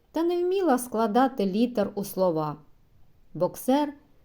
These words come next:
не міг вийти поза букву «Д». Бувало, він своїм великим копитом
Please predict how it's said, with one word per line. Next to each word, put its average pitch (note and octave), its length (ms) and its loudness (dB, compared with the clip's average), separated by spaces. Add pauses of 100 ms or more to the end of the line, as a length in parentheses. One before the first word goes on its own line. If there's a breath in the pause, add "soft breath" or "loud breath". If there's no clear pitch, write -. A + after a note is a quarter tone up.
(140 soft breath)
не A3+ 180 2
міг G4 380 2
вийти D#4 560 0
поза C#4 600 2
букву G3+ 600 0
«Д». D#3 500 -4 (580)
Бувало, C#4 600 2 (480 soft breath)
він D4 220 0
своїм C#4 400 0
великим C4 520 2
копитом C4 600 -2